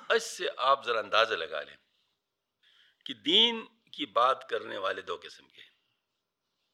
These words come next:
ایک وہ جو اونچے لوگوں کی باتیں کریں گے،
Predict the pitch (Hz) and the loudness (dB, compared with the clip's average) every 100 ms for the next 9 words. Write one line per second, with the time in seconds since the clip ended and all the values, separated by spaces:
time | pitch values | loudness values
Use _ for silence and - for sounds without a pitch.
0 | _ _ _ _ _ _ _ _ _ _ | _ _ _ _ _ _ _ _ _ _
1 | _ _ _ _ _ _ _ 180 233 240 | _ _ _ _ _ _ _ 2 2 2
2 | 185 208 156 175 214 214 - _ _ _ | -6 -6 -2 2 2 0 -14 _ _ _
3 | _ _ 247 349 320 220 190 170 160 147 | _ _ -8 -6 -2 2 2 0 -6 -6
4 | 147 120 120 120 - 90 82 | -4 -4 -4 -8 -8 -8 -10